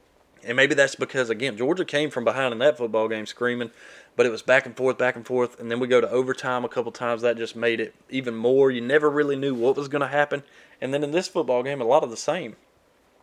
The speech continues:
Late into that fourth quarter, it started looking like, man, I should say late, really early. It was like, I, I don't know. When we took the field goal down two touchdowns, I was, I'll be honest, I was kinda sitting back going, "I don't know. I don't know if we have enough to do this,"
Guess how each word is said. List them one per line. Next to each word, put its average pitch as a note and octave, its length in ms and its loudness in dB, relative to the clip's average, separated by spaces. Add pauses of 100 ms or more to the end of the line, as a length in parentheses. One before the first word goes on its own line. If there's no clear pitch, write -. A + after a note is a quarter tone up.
(220)
Late C#3 240 2
into D#3 140 -2
that C#3+ 260 4
fourth D3+ 240 -2
quarter, D#3 300 0
it D3+ 80 0
started D3+ 320 2
looking C3+ 220 -2
like, A#2+ 140 -4
man, C3 280 -6 (520)
I A2 100 4
should A2+ 200 -6
say A2+ 140 0
late, G2+ 360 -2
really A#2+ 240 0
early. G#2+ 400 2 (380)
It G#2 60 -10
was G#2 100 -6
like, G2+ 140 -10
I, B2 260 -4
I - 20 -10
don't D3 160 -4
know. C3+ 200 2
When A#2 160 -4
we D#3+ 100 2
took F3 220 -2
the C3+ 80 -4
field F3 260 2
goal E3+ 240 4
down D3+ 300 -2
two E3+ 380 -4
touchdowns, E3+ 680 -4
I B2 160 4
was, D3 180 2
I'll C3 180 4
be C#3+ 140 0
honest, C3+ 320 0
I A#2 80 6
was C3 140 0
kinda A#2 340 -2 (200)
sitting A2+ 280 -4
back A2+ 220 0
going, A2 160 0
"I B2 200 2
don't C3 140 0
know. C3 160 0 (560)
I B2 80 -2
don't B2+ 140 0
know B2 100 2
if A#2 140 0
we A#2+ 100 0
have A#2+ 140 0
enough A2+ 220 -2
to G2 60 -16
do A2+ 160 -4
this," G#2 380 -8